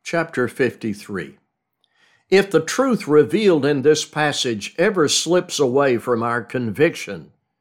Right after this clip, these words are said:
and our passion, we are really in trouble. If the basis of our salvation is ever minimized,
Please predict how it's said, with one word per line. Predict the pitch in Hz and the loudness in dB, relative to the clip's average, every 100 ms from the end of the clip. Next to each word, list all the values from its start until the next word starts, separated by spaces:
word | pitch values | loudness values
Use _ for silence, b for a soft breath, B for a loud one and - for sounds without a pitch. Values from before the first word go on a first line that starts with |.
| _ _ _ _ | _ _ _ _
and | 113 113 | -4 0
our | 123 127 | 2 0
passion, | - - 151 135 - 76 71 _ _ _ _ _ _ _ | -2 -2 -2 -2 -6 -8 -14 _ _ _ _ _ _ _
we | 139 147 | 2 2
are | 117 | 2
really | 104 143 139 110 107 | 4 4 4 2 -2
in | 98 101 | -4 -6
trouble. | - 113 98 82 78 _ _ _ _ _ _ _ _ _ | -6 -4 -4 -8 -20 _ _ _ _ _ _ _ _ _
If | 170 170 | 2 2
the | 170 156 | 4 2
basis | 123 190 233 - 135 120 | 6 4 4 0 -2 -2
of | 131 110 | -2 -2
our | 139 131 | -4 -4
salvation | - 147 135 131 156 143 131 | -2 0 0 0 0 -2 -6
is | 127 117 | -4 -2
ever | 147 120 127 | -2 -2 -4
minimized, | 135 190 185 135 120 104 87 78 - | -2 0 0 -2 -2 -4 -6 -12 -20